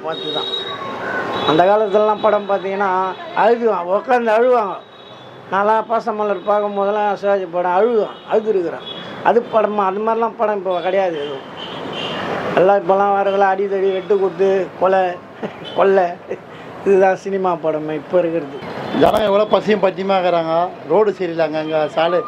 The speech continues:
Speaker 2: அடிப்படைனா முதல்ல சாலை வசதி தான். இந்த பக்கம்லாம் போனீங்கன்னா ராமாபுரம், இந்த மேட்டுக்குப்பம், இந்த வலசரவாக்கம், ஐயப்பந்தாங்கல், போரூர்லாம் ரோடு ரொம்ப ரொம்ப டேமேஜ். போக முடியல, ஒரு அர்ஜென்ட் ஆபத்துக்கு மெயின் ரோட்டில் போனால் ஒரு பக்கம் என்னது மெட்ரோ,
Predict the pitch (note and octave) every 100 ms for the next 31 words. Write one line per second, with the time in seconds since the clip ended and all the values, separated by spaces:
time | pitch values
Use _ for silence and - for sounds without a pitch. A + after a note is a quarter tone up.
0 | - - - G#3 A3+ G#3+ G#3+ A#3+ G#3 A3
1 | F#3+ F#3 G3 E3 D3 D#3 D3+ - - -
2 | D#3+ F3 F#3+ A3+ F#3 G#3 G3+ G#3 F#3+ G3+
3 | G3 F3 F3 F3+ F#3 - - - E3 G#3
4 | F#3+ E3+ E3 E3+ F3 E3+ - - - D3+
5 | E3+ G#3+ G3 D#3+ E3+ E3+ F#3+ F#3 E3+ D#3+
6 | D#3 D3+ F#3 F#3+ D#3+ F#3 F3 F#3+ F#3+ F3
7 | D#3+ F3+ F#3+ C#3+ F3+ F#3+ F#3+ G3 E3+ C#3+
8 | - - - - - - - B3 A3 G#3
9 | G3 F3 A#3 A3 F#3 F3 F3 G#3+ A#3+ G#3+
10 | E3+ D#3 E3+ F#3 A#3 A3+ - - - -
11 | F3+ F3+ G3 G#3 A3 F#3+ G3+ G#3 A3+ G3+
12 | A#3